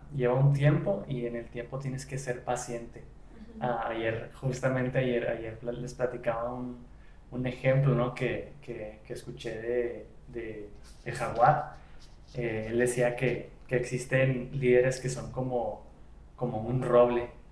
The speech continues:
Speaker 1: que toman, toman, toman años para llegar a ser, este, o representar lo que es un roble.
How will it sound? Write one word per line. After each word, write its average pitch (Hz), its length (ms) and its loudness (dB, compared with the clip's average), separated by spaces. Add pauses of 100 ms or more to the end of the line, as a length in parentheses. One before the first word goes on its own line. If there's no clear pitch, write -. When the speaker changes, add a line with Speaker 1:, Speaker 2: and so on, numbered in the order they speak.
(220)
Speaker 1:
que 143 100 -16
toman, 131 640 2
toman, 131 600 4
toman 127 360 0
años 156 480 2 (460)
para 120 200 4
llegar 110 400 0
a 131 60 0
ser, 139 380 2 (280)
este, 113 800 -6
o 117 160 -4
representar 120 800 -6
lo 123 120 0
que 127 120 -2
es 120 140 -2
un 123 120 -8
roble. 139 340 6